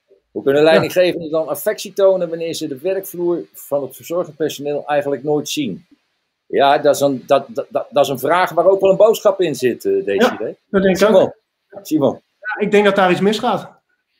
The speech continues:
Speaker 1: Ja.
Speaker 2: Ja. Ehm, als je er nooit, als je er niet bent, dan kan je inderdaad geen, geen betrokkenheid tonen.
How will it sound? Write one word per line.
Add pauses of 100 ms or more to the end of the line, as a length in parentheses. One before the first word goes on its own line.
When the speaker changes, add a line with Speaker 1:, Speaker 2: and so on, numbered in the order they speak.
(320)
Speaker 1:
Ja. (1040)
Speaker 2:
Ja. (200)
Ehm, (760)
als
je
er
nooit, (580)
als
je
er
niet
bent,
dan
kan
je
inderdaad
geen,
geen
betrokkenheid
tonen.